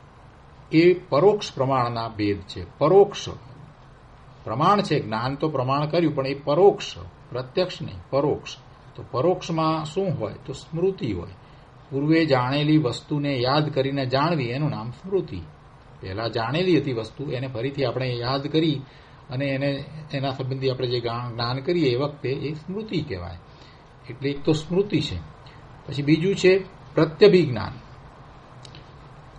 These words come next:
એમાં દ્રષ્ટાંત વડે વસ્તુનો નિશ્ચય કરીએ તેને પ્રત્યભિજ્ઞાન કહે છે. એટલે પહેલા જે વસ્તુ હતી તે જ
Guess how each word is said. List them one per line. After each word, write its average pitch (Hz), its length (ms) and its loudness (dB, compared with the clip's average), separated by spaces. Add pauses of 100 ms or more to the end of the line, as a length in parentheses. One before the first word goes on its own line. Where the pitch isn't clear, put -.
(240)
એમાં 156 440 4
દ્રષ્ટાંત 170 560 2
વડે 160 240 6
વસ્તુનો 156 560 2
નિશ્ચય 147 520 4
કરીએ 156 500 6 (180)
તેને 139 220 2
પ્રત્યભિજ્ઞાન 120 760 2
કહે 113 240 2
છે. - 180 -8 (640)
એટલે 175 240 0
પહેલા 156 440 6
જે 165 160 4
વસ્તુ 156 360 2
હતી 165 240 0
તે 180 340 8
જ 175 140 2